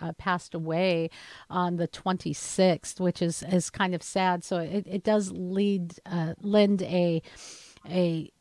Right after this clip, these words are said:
Speaker 2: special significance to this release. Um, Steven
Speaker 1: Yeah.
Speaker 2: Spielberg doing it,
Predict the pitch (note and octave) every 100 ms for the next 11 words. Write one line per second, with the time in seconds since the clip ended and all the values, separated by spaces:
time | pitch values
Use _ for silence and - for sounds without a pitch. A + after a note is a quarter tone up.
0 | - F#3+ - C4+ - G#3+ - F3+ F#3 F#3
1 | G3+ - E3 D#3 - - F#3 E3+ D#3+ E3+
2 | F3 D#3+ D3 F3+ F3 F3+ G#3 G3 F3 -
3 | - - - - - G3 F#3+ F#3+ - -
4 | - F4 - - - - C#4+ B3+ B3+ F#3+
5 | E3 F#3+ F3+ F3 F3 F3+